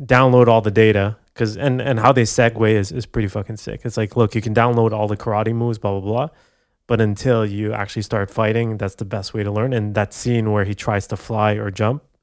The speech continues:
I think that's how I take it. Uh, the same metaphor. You can read all the books and watch all the videos, listen to, about, like, the angles, about how you should jump and download all the data. But the only way you're gonna figure it out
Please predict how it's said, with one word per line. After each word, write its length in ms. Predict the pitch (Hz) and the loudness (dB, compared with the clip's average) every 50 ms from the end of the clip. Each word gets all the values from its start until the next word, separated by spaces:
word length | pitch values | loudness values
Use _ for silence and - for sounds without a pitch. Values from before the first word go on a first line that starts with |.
| _ _ _ _ _ _ _ _ _ - | _ _ _ _ _ _ _ _ _ -6
I 80 | 113 | -6
think 260 | 107 - 113 104 95 | -4 -2 -2 -4 -2
that's 200 | - 104 101 - | -2 -2 -2 -2
how 140 | - 107 101 98 | -4 -4 -4 -4
I 80 | 98 | -4
take 280 | 95 - 110 101 95 - | -4 -4 -6 -6 -6 -6
it. 240 | 110 110 - _ - | -8 -10 -10 _ -14
Uh, 120 | - - - | -10 -10 -10
the 140 | 113 113 101 | -8 -8 -8
same 240 | - - 110 101 | -6 -4 -4 -4
metaphor. 340 | 98 101 98 95 - - 120 | -2 -4 -4 -6 -6 -8 -8
You 120 | 127 113 101 | -6 -6 -4
can 240 | - 110 107 101 - _ _ _ _ _ _ _ _ _ _ | -4 -4 -4 -4 -8 _ _ _ _ _ _ _ _ _ _
read 220 | - 110 123 143 139 | 2 6 6 8 10
all 120 | 143 135 | 8 8
the 60 | 127 123 | 6 6
books 580 | 110 127 127 127 - - - - - - - _ _ _ _ _ _ _ _ - | 8 8 8 8 6 2 -8 -10 -10 -12 -14 _ _ _ _ _ _ _ _ -8
and 460 | - 104 104 101 98 95 98 95 95 - | -4 -2 0 0 0 0 -2 -4 -8 -10
watch 320 | - 120 110 120 127 120 - | -4 2 6 6 6 6 6
all 120 | 127 120 | 4 2
the 100 | 110 110 | 2 2
videos, 420 | 101 117 113 113 113 110 110 104 101 | 0 2 4 4 6 4 4 2 2
listen 400 | 104 110 107 - - 113 107 101 | 0 0 0 0 -2 -4 -6 -6
to, 160 | - - - | -8 -8 -6
about, 280 | 120 104 110 104 101 | 0 2 2 2 2
like, 220 | 104 104 104 104 - | 2 0 -2 0 -2
the 120 | 127 123 | -4 -4
angles, 480 | - 120 117 113 107 104 107 104 104 104 | -2 -2 -2 -2 0 0 2 0 0 0
about 240 | 101 98 101 101 98 | 0 0 0 0 2
how 140 | 101 104 | 2 2
you 120 | 104 107 107 | 2 2 0
should 220 | 101 - - 104 92 | -2 -6 -8 -6 -4
jump 380 | 104 107 104 101 101 98 - - | -2 0 0 0 -2 -4 -8 -10
and 200 | - 117 104 98 | -10 -8 -6 -4
download 280 | 104 101 101 101 101 | -4 -4 -4 -6 -6
all 120 | 95 98 95 | -8 -8 -8
the 100 | 101 101 | -8 -8
data. 300 | 98 120 - - 131 139 - | -8 -8 -10 -10 -12 -14 -14
But 200 | - - - - _ _ _ _ _ _ _ _ _ | -14 -14 -14 -16 _ _ _ _ _ _ _ _ _
the 160 | - 110 110 | 0 2 4
only 260 | 113 117 117 117 117 | 4 6 6 6 6
way 180 | 117 117 113 110 | 6 8 8 6
you're 100 | 110 107 | 6 4
gonna 120 | 107 104 | 0 -2
figure 260 | 98 - - 104 104 104 | -4 -4 -6 -4 -2 -2
it 60 | 101 | -2
out 260 | 104 101 98 95 - | -2 -2 -4 -4 -8